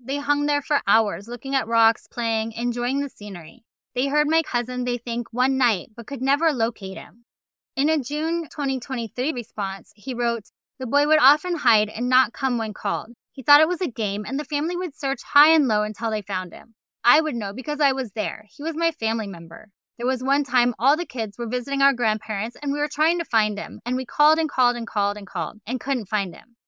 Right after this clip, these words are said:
He would refuse to come because he didn't understand that when you are called, you come, and he was hiding in a tiny corner under the porch. We sat there searching for him for a good thirty minutes.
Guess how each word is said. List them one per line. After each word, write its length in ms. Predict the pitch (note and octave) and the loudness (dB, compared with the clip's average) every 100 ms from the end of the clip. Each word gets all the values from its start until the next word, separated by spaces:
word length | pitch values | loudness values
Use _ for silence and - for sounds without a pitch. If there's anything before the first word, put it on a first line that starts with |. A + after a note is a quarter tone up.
| _ _ | _ _
He 140 | C4+ | -4
would 100 | C#4+ | -2
refuse 420 | D4+ - D4+ E4 | -2 -2 -2 -2
to 120 | - - | -4 -2
come 240 | B3 A3 | 2 2
because 240 | A#3+ C#4 | 0 -4
he 80 | C#4+ | -6
didn't 300 | B3 C#4 E4 | -4 -4 0
understand 580 | E4+ F#4 - A#3 G3+ A3 | -2 -2 -6 -4 -4 -4
that 100 | A#3 | -4
when 140 | C4 | -2
you 80 | C4+ | -2
are 100 | C4+ | -2
called, 300 | - G#3+ G#3 | -2 -2 0
you 80 | A#3 | -2
come, 380 | - E4 - A3 _ _ | -2 -2 -2 -10 _ _
and 100 | C4 | -2
he 60 | D4 | -2
was 140 | D4 | -2
hiding 340 | - B3 B3+ B3+ | -2 0 0 -2
in 60 | |
a 60 | B3+ - | -4 -4
tiny 260 | B3 C#4+ E4 | -2 -2 -2
corner 360 | - G#3+ A#3 A3 | -4 -6 -4 -4
under 220 | A3+ G#3 | -4 -6
the 80 | F#3+ - | -8 -8
porch. 400 | F3+ - - - _ _ _ | -8 -8 -16 -18 _ _ _
We 160 | C4 | -6
sat 300 | C4+ C#4+ C#4 | -2 2 2
there 120 | D#4+ E4 | 2 0
searching 440 | - A3 A3+ A3 | -4 -6 -6 -6
for 100 | A3+ | -6
him 220 | A3+ A#3+ | -4 -2
for 140 | C#4+ C#4+ | 2 2
a 100 | A#3 | 2
good 260 | A3 B3 C#4 | -2 -2 -2
thirty 280 | C4 C4 A3+ | -4 -2 -2
minutes. 560 | G3 F#3+ C#3+ _ - | -4 -6 -10 _ -20